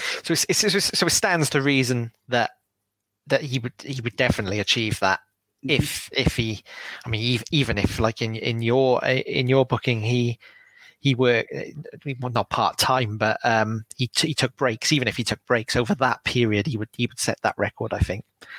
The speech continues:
Speaker 2: Mm-hmm.
Speaker 1: Um, and consequently, uh, I don't think Cena, Orton, and Triple H would have as many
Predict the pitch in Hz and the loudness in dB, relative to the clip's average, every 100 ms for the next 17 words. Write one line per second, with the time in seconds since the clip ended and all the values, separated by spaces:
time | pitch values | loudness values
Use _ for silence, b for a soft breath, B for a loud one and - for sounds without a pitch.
0 | B B 120 117 143 95 90 98 85 _ | B B -6 -4 0 2 2 -2 -8 _
1 | _ _ _ B B B B 147 147 135 | _ _ _ B B B B 0 0 0
2 | 120 - - _ _ - 175 156 - 135 | 0 0 -2 _ _ -2 0 0 0 0
3 | 127 117 113 - _ _ _ _ - 127 | 2 0 0 -6 _ _ _ _ -2 2
4 | 113 104 - 131 123 120 113 120 - _ | 4 2 2 2 0 0 -2 -2 -12 _
5 | _ _ _ - - 131 117 113 110 104 | _ _ _ -4 0 2 4 2 2 -2
6 | _ - 123 113 123 113 113 120 - 117 | _ -2 0 2 0 0 -2 -2 0 0
7 | - 127 - 120 117 123 131 101 | 0 0 2 2 0 0 0 -2